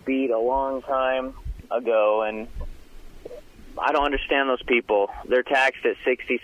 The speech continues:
seventy percent. They can't do anything pr-, really for free that means much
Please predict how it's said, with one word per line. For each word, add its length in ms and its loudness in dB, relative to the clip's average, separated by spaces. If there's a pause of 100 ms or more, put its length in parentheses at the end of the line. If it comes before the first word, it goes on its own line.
seventy 280 2
percent. 680 0
They 100 2
can't 320 0
do 120 4
anything 640 0 (240)
pr-, 120 -4 (100)
really 560 4
for 160 -4
free 460 2
that 200 0 (300)
means 360 -6
much 380 -4